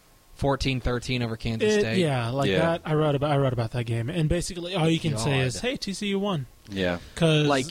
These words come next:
Speaker 2: it wasn't fun.
Speaker 1: everything's terrible.
Speaker 2: Both
Speaker 1: U-,
Speaker 2: offenses are bad.
Speaker 1: U T S A is probably gonna fire Frank Wilson, which I don't like 'cause I like Frank Wilson a lot.
Speaker 2: No, they, if they do, that's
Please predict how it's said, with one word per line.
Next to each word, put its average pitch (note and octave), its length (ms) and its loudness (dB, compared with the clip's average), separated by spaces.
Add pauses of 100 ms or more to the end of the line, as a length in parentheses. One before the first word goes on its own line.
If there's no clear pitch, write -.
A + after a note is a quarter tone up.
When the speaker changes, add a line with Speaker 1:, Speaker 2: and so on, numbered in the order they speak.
(140)
Speaker 2:
it F#3 60 2
wasn't D#3 360 0
fun. F3 380 0
Speaker 1:
everything's A#3 360 0
terrible. C#3 340 0
Speaker 2:
Both E3 180 2
Speaker 1:
U-, F#3+ 60 4
Speaker 2:
offenses F3 440 0
are E3 60 2
bad. C3 360 0
Speaker 1:
U F3+ 80 2
T G#3 140 2
S G3+ 120 0
A - 20 0
is F#3 80 0
probably E3 280 -2
gonna E3 120 -4
fire C#3+ 300 0
Frank C3 280 -4
Wilson, A2 300 -12
which A2 100 -10
I A2+ 80 -6
don't A#2 180 -10
like G2+ 200 -8
'cause - 80 -16
I G#2+ 60 -8
like A2+ 180 -8
Frank A2+ 240 -10
Wilson G#2 240 -14
a E2 80 -14
lot. D#2+ 260 -12
Speaker 2:
No, A#2+ 260 -4
they, A#2 180 -4
if A3+ 100 -6
they D3+ 120 0
do, B2 160 0
that's - 460 -6